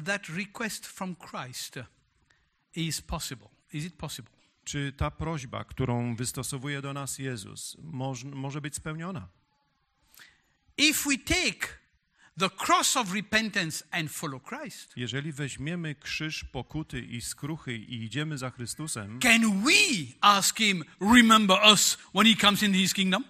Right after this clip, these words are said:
Speaker 2: czy możemy wtedy Jego zapytać: "Pamiętaj o nas, gdy będziesz w królestwie swoim"?
Speaker 1: Got the point?
Speaker 2: Tak?
Speaker 1: But if we take the pro-, the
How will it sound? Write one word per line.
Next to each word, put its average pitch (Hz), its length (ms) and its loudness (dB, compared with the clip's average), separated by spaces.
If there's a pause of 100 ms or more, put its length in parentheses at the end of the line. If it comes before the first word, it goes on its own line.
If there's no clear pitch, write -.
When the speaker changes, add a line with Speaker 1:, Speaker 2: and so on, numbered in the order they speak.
(140)
Speaker 2:
czy 135 120 -8
możemy 131 600 -4
wtedy 135 280 -6
Jego 139 260 -2
zapytać: 143 680 -4 (380)
"Pamiętaj 131 440 -2
o 143 120 -2
nas, 151 140 -4
gdy 131 160 -8
będziesz 143 260 -6
w - 80 -10
królestwie 139 380 -4
swoim"? 165 420 -6 (640)
Speaker 1:
Got 202 160 -12
the 214 60 -12
point? 240 240 -16 (400)
Speaker 2:
Tak? 127 200 -6 (760)
Speaker 1:
But 254 220 4
if 294 180 4
we 294 80 4
take 330 340 0
the 247 120 4 (160)
pro-, 226 260 -2
the 202 120 2